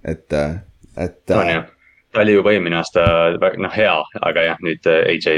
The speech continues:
Speaker 2: peaks võtma nii palju tähelepanu tema pealt ära, et, äh, Devontal oleks aeg nüüd süüa.
Speaker 1: Täpselt, ja Jalen Reagor äkki, äkki ei saa enam mängu ka nii palju, et see on ka hea.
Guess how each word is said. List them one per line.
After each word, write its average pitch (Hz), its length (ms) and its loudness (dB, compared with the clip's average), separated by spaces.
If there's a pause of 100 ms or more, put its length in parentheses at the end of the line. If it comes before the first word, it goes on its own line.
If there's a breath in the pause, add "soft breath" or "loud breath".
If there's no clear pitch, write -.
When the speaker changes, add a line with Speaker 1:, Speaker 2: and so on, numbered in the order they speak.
Speaker 2:
peaks 78 240 0
võtma 82 240 -2
nii 82 160 0
palju 78 160 0
tähelepanu 80 400 0
tema 80 240 0
pealt 80 160 0
ära, 80 160 2
et, - 320 -6
äh, - 880 -4
Devontal 85 480 0
oleks 85 160 -4
aeg 85 160 0
nüüd 85 160 0
süüa. 87 240 2 (340)
Speaker 1:
Täpselt, 98 320 -2
ja 98 140 4 (420 loud breath)
Jalen 135 300 0
Reagor 113 340 2
äkki, 104 300 0 (420)
äkki - 240 -2
ei 90 80 0
saa 98 160 2
enam 87 160 0
mängu 87 240 -2
ka 85 80 0
nii 87 160 -2
palju, 65 240 -2
et 55 80 -8
see 87 140 -2
on 76 100 -4
ka 87 140 0
hea. 76 140 0